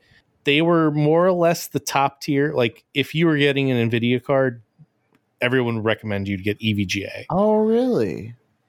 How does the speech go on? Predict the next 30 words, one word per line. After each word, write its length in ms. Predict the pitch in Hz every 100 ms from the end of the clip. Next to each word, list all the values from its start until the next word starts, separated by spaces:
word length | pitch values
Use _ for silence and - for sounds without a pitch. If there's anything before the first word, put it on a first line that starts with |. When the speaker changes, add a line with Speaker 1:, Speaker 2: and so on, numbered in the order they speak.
| _
Speaker 1:
'Cause 160 | - 117
they're, 200 | 123 127
like, 280 | 123 110 _
the 100 | 113
best 300 | 104 98 -
of 100 | 98
the 60 | 87
best. 520 | - - - - - _ - - _ _ _ _ _ - -
Speaker 2:
I 100 | 190
Speaker 1:
So 60 | 233
it's, 140 | 120 -
Speaker 2:
still 120 | 190
Speaker 1:
it 20 |
was 100 | 139
Speaker 2:
don't 80 | 120
Speaker 1:
very, 320 | 131 143 - _ - - _ _ _ _ -
Speaker 2:
Mm-hmm. 100 | 139
Speaker 1:
but 180 | 101 95 95 101 _ _
Speaker 2:
I 120 | 180 254
d-, 80 | -
I 140 | 170
Speaker 1:
Okay. 100 | 240
Speaker 2:
actually 220 | 196 208
don't 380 | 175 127 160 165
quite 420 | - - 143 139 -
understand, 1040 | 120 120 110 104 - 110 104 98 95 101 104 _ _ _ _
um, 480 | 120 110 101 78 -
that 440 | - 120 117 117 -
third-party 960 | - - 143 170 170 - 160 156 147
makers 1000 | 131 120 117 127 127 104 92 90 82 -